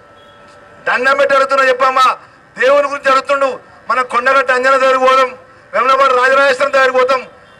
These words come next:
మనం దేవుని దగ్గర నిత్యం పో-, పొద్దుగాలేదు దేవుని దండం పెట్టుకొని బయటకు వెళ్తామమ్మా. మన దేవుని ఫోటో పెట్టుకొని ఓట్లు అడగము. ప్రజలు నాయకుడు అంటాడు, ఓట్లు వేస్తే మేము పది సంవత్సరాల లోపల ఈ పని చేసినామని అడుగుతాం. ఇలా జీవన్ రెడ్డి గారు ఈ,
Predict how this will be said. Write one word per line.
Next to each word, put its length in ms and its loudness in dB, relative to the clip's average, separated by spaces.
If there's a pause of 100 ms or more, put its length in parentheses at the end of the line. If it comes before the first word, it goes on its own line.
మనం 240 -2
దేవుని 260 0
దగ్గర 160 0
నిత్యం 300 -6
పో-, 220 0
పొద్దుగాలేదు 540 -4
దేవుని 280 -6
దండం 240 -4
పెట్టుకొని 280 -6
బయటకు 260 -2
వెళ్తామమ్మా. 460 -4 (440)
మన 120 -2
దేవుని 440 0
ఫోటో 320 0
పెట్టుకొని 280 0
ఓట్లు 280 0
అడగము. 320 0 (360)
ప్రజలు 320 0
నాయకుడు 420 0
అంటాడు, 280 0
ఓట్లు 360 -2
వేస్తే 440 0 (340)
మేము 160 -4
పది 260 -4
సంవత్సరాల 460 -4
లోపల 180 -4
ఈ 60 -6
పని 280 -4
చేసినామని 300 -4
అడుగుతాం. 280 -6 (340)
ఇలా 140 -2
జీవన్ 420 -2
రెడ్డి 180 0
గారు 180 0
ఈ, 80 -4